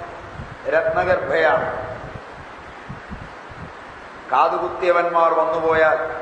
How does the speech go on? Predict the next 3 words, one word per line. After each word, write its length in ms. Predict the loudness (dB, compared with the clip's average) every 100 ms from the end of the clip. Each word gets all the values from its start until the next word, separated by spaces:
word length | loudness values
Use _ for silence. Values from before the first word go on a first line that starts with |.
| -8 -10 -12 -4
കടുക്കനിട്ടവന്മാർ 960 | -2 -2 0 0 0 2 2 2 2 2 2
വരും. 200 | -2 -4 -8 -10 -14 -14 -16 -16 -16 -16 -16 -18 -16 -16 -16 -16 -16 -16 -16 -16 -16 -16 -16 -16 -16 -16 -16 -16 -16 -16 -16 -16 -16 -16 -16 -16 -16 -16 -16 -12 -2
അതുകൊണ്ട് 380 | 0 0 0 2